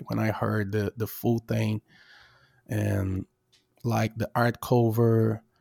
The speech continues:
uh, everything that's going around it. And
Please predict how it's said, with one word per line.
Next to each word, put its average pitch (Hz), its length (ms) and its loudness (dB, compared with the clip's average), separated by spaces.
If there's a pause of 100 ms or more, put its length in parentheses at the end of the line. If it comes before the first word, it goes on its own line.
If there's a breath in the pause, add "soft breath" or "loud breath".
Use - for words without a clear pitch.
(420)
uh, 107 320 -2
everything 127 500 4
that's 123 220 2
going 127 380 6
around 120 440 4
it. 120 300 2
And 101 520 0